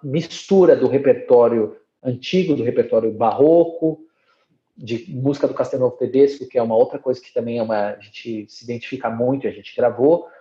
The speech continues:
com as músicas brasileiras, nossos arranjos, nossas composições, e agora,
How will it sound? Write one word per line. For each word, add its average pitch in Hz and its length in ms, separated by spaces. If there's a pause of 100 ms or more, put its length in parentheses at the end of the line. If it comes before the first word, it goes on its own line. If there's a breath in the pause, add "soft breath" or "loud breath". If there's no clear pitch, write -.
(160 loud breath)
com 202 300
as 196 120
músicas 202 640
brasileiras, 180 640
nossos 139 220
arranjos, 143 400
nossas 151 300
composições, 165 920
e 170 120
agora, 147 680